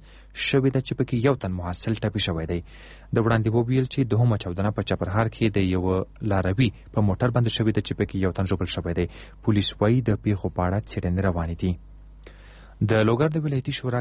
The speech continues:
کاندید غلام یحیی لشکر وایي چې د انتخاباتي شکایاتو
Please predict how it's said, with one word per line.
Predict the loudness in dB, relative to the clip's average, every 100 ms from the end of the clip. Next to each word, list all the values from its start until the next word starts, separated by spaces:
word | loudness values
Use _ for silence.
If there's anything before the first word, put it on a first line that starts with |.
| -2
کاندید | -4 -2 -2 -2 0
غلام | 2 2 2
یحیی | -2 -2 0 0
لشکر | 0 -2 -2 0 -2 0
وایي | -2 0 0
چې | 0 -2 2
د | 2
انتخاباتي | 0 -2 0 0 0 -2 -2
شکایاتو | -2 0 0 0 0